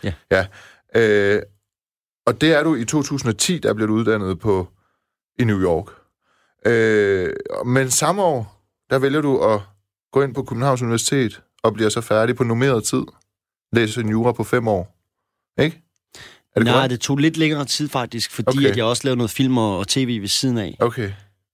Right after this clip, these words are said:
Speaker 2: Men hvad er det, der går, hvad er det, der sker op i dig dengang for ti år siden, at du tænker, "Nu,
Speaker 1: <laughs>
Speaker 2: nu, øh, nu vil jeg sgu hellere være," øh, hvis du allerede, da du læste,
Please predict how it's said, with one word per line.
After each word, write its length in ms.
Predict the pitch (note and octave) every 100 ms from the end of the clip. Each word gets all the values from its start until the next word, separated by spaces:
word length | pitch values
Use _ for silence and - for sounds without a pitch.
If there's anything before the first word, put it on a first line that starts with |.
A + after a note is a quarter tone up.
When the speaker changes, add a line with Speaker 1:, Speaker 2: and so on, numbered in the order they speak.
| _ _ - -
Speaker 2:
Men 100 | -
hvad 220 | A#2 F#3 F3+
er 40 |
det, 160 | E3+ E3
der 60 |
går, 320 | C#3+ D#3+ D3+ C3+
hvad 120 | D3
er 80 | D#3+
det, 80 |
der 80 | C3+
sker 260 | C3+ E3 C#3+
op 180 | B2 A#2+
i 40 |
dig 240 | G#2+ A2+
dengang 500 | C3 B2+ A2+ A2 -
for 300 | - G#2 F#2+ - _ _ _ -
ti 180 | D#3
år 180 | B2+ G#2
siden, 260 | G2 A2+ A#2+
at 80 | G#2
du 40 | G2+
tænker, 380 | - A2+ A#2 G#2+
"Nu, 280 | B2+ C#3 A2+ -
Speaker 1:
<laughs> 240 | _ _ B2+
Speaker 2:
nu, 260 | D3 D#3 D#3
øh, 560 | A#2+ A2 G#2 G2 F#2+ G2+ G2+ _ _ _ _ -
nu 60 | C#3
vil 80 |
jeg 80 | D3+
sgu 120 | -
hellere 240 | A2+ C#3 B2+
være," 460 | F#2+ F2 D2+ D#2
øh, 280 | C2 A#1+ G1+ - - G#2+ - -
hvis 140 | E3
du 140 | - E3+
allerede, 300 | D#3 D3+ D3
da 80 | C3+
du 60 |
læste, 220 | B2+ A#2